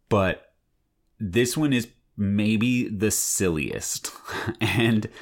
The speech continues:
part of what makes it so silly is, as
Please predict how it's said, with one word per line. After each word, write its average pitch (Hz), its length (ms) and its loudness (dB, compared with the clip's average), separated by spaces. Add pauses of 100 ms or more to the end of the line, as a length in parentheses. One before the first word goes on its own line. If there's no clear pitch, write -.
(460)
part 131 240 2
of 147 100 2
what 139 180 2
makes 117 280 0
it 117 100 -4
so 127 160 0
silly 92 440 2
is, 82 420 0 (120)
as 85 200 -4